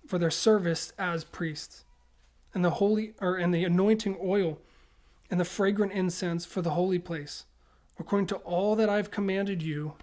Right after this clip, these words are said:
they shall do. And the Lord said to Moses,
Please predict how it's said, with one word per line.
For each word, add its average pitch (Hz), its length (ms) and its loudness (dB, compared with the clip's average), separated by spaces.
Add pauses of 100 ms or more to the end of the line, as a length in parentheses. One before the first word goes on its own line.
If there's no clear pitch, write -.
they 156 320 -2
shall 147 260 -6
do. 160 380 -2 (1300)
And 180 120 2
the 180 60 4
Lord 180 260 4
said 180 180 -2
to 180 60 -4
Moses, 165 560 -2